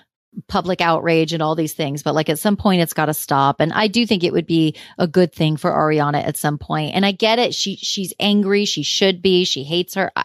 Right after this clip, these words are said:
all these things. She t-, totally deserves to feel that way.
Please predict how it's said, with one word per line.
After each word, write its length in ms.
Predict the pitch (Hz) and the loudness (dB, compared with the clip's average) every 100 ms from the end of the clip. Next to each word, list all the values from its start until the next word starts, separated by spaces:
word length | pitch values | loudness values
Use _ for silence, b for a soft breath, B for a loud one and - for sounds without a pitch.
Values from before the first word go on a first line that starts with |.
| - | -2
all 220 | 208 226 | 2 2
these 200 | 254 262 | 2 -2
things. 180 | 196 151 | -4 -4
She 140 | 180 | -6
t-, 100 | - B B - | -8 B B -4
totally 400 | - 277 294 294 | 2 2 2 2
deserves 440 | 226 190 175 165 | 2 4 2 0
to 100 | - | -4
feel 260 | - 170 156 | 0 2 2
that 220 | 143 - | 0 0
way. 400 | 147 139 85 | -2 -2 -4